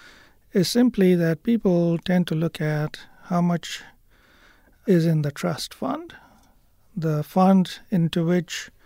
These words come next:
people pay in payroll taxes that go to the Treasury, and then the Treasury transfers the money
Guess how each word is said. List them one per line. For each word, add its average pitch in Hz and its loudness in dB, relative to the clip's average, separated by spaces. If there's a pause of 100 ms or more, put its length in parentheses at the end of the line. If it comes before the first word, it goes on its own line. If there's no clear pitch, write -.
(460)
people 175 2
pay 170 0
in 165 0
payroll 175 0
taxes 170 -2
that 156 -8
go 170 0
to 165 0
the 156 -4
Treasury, 185 0
and 160 0
then 143 -4
the 120 -6
Treasury 170 -2
transfers 170 -2
the 156 -2
money 170 2